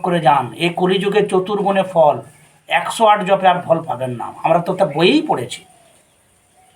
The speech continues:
তন্ত্রে বলা আছে চতুর্গুণ, অর্থাৎ যারা একশো আট জপ করছেন তারা চারশো বত্রিশ বার অন্তত জপ করার অভ্যাস রাখুন। এই জপের পতন করতে দেবেন না, রোজ জপ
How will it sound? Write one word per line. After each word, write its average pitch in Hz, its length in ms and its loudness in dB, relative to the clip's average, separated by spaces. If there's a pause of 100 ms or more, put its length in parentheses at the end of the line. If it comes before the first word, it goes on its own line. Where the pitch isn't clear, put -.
(240)
তন্ত্রে 190 340 2
বলা 180 220 0
আছে 98 320 -8 (880)
চতুর্গুণ, 214 640 0 (500)
অর্থাৎ 220 200 4
যারা 220 160 2
একশো 190 300 0
আট 254 200 6
জপ 254 200 4
করছেন 277 280 -4
তারা 220 180 4
চারশো - 380 2
বত্রিশ 208 400 0
বার 294 140 2
অন্তত 220 240 -4 (540)
জপ 180 280 2
করার 196 240 4 (260)
অভ্যাস 151 380 2
রাখুন। 240 160 0
এই 208 120 2
জপের 220 380 0
পতন 240 280 0
করতে 233 240 -2
দেবেন 208 200 -2
না, 170 100 4
রোজ 175 340 0
জপ 180 180 0